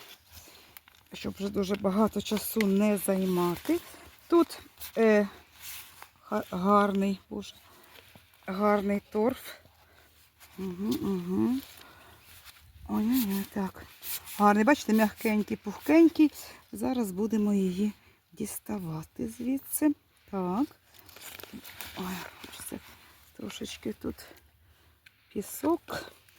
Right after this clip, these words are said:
Чомусь теж. Я, до речі, не люблю, коли додають пісок. Ось така коренева система. Не можу сказати, що я дуже задоволена корінням. Е,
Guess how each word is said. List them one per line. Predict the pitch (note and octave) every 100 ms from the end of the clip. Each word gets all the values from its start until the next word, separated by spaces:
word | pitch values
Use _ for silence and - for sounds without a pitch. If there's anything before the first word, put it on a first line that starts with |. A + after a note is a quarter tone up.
| - _ _ _ -
Чомусь | B3+ B3+ B3+ A#3+ -
теж. | - A#3 A3
Я, | - G#3+ C#4+ -
до | G3+
речі, | A3 B3+ - A#3 - _ _ _ - - -
не | G3+ A#3
люблю, | A3 F3 F3 E3+
коли | F#3+ G#3
додають | F3+ E3+ E3 F3+ -
пісок. | - - E3+ - - - - - - -
Ось | C4+
така | - G#3 G#3
коренева | - G3+ G3 G3 F#3+ G3+
система. | - G3 - - C#4 D4 C#4 C#4 C4+ _ _ _ _ _ - - - - _ _
Не | G3+ G#3+ A#3+
можу | A3+ G3+ G3+
сказати, | G#3+ G3+ G3
що | - G3+
я | F#3+
дуже | G3+ G3+ G3
задоволена | F#3 F3+ F#3 F#3+ F3+ F#3
корінням. | F3+ F#3 F3+ F3 E3+ A#3 E4+ E4+ - - _ _ _ - - - - - - -
Е, | F3+ F3+ F3+